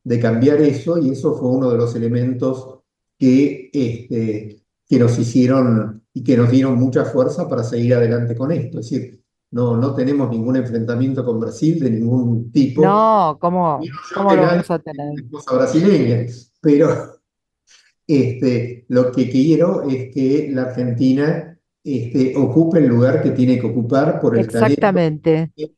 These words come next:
Speaker 2: porque la Argentina, como vos bien dijiste, fue un faro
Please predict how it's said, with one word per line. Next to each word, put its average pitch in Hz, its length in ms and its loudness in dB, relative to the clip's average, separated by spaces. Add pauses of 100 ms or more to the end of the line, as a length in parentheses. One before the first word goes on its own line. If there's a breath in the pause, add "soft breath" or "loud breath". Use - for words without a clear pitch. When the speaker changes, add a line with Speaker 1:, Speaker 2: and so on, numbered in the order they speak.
Speaker 2:
porque 214 320 0
la 226 100 4
Argentina, 294 640 0
como 202 280 0
vos 233 220 0
bien 233 200 -4
dijiste, 220 580 0
fue 220 320 2
un 214 220 0
faro 151 640 0